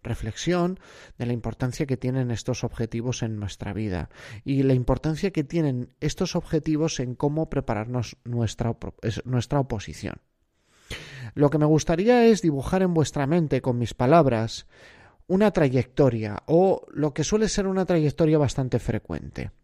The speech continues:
Vamos a imaginar un objetivo. Eh, siempre me gusta poner objetivos que no sean la oposición por, mm, hacer este podcast un poco más llevadero, pero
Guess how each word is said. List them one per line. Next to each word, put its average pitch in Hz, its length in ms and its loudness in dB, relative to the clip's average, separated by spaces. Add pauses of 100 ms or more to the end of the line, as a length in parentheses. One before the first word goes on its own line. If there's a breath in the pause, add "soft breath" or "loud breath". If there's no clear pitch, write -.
(880 loud breath)
Vamos 269 260 2
a 220 60 2
imaginar 170 480 2
un 156 100 2
objetivo. 123 720 -2 (100)
Eh, 117 300 -2
siempre 226 400 2
me 226 80 0
gusta 202 340 -2
poner 180 280 0
objetivos 156 560 -2
que 147 120 -2
no 143 120 0
sean 151 280 0
la 143 60 2
oposición 139 680 -2
por, 147 340 0 (720 loud breath)
mm, 139 260 -8 (220)
hacer 139 340 0
este 180 300 -2
podcast 160 480 -2
un 151 80 -4
poco 143 180 -6
más 131 220 -4
llevadero, 135 480 0
pero 131 320 -4